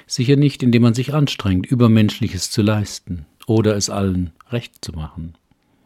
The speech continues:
Stattdessen hatten diese Menschen den Mut, unvollkommen zu sein. Sie waren vor allem erstmal liebenswürdig zu sich selbst und erst dann zu anderen.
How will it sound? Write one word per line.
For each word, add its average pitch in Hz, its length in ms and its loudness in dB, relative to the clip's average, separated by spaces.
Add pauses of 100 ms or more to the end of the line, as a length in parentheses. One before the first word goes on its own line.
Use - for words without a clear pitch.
(1000)
Stattdessen 131 640 -2
hatten 127 280 -2
diese 110 240 -2
Menschen 101 420 0
den 101 120 2
Mut, 107 400 -2 (760)
unvollkommen 85 760 -2
zu - 140 -12
sein. 80 500 -14 (1160)
Sie 110 180 -6
waren 127 220 2
vor - 160 -6
allem 120 200 2
erstmal 113 340 0
liebenswürdig 98 600 0
zu - 120 -14
sich - 200 -16
selbst - 600 -6 (800)
und 110 160 -2
erst 113 300 -4
dann 107 340 0 (440)
zu - 160 -8
anderen. 78 520 -8